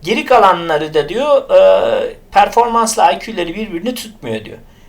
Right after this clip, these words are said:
Peki o zaman bu ikisinin correlation nedir? Yani I Q ile performansın arasındaki korelasyon nedir?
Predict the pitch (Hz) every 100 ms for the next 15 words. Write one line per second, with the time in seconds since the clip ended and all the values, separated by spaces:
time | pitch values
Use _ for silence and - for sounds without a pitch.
0 | - - 285 262 240 226 185 214 220 214
1 | 226 226 220 214 208 - 190 190 202 196
2 | 208 190 196 160 170 143 147 143 147 156
3 | 147 - 139 - 143 139 139 156 131 -
4 | 123 120 131 151 135 135 135 - - 139
5 | 113 113 220